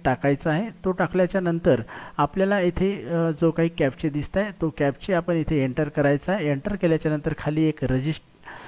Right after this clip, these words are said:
रजिस्टर म्हणून option राहणार आहे, तिथे register करायचं आहे. Register केल्याच्या नंतर अशा प्रकारे आपली या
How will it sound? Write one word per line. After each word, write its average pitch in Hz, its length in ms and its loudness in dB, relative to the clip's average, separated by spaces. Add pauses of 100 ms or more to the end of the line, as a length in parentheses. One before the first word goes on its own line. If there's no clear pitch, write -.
(200)
रजिस्टर 170 420 2
म्हणून 180 280 -2
option 143 360 -4
राहणार 143 320 2
आहे, 180 220 0
तिथे 160 220 0
register 147 420 0
करायचं 139 420 2
आहे. 113 80 0 (380)
Register 156 340 2
केल्याच्या 151 380 2
नंतर 143 260 0
अशा 139 340 -2
प्रकारे 160 480 0
आपली 135 440 0 (100)
या 147 300 4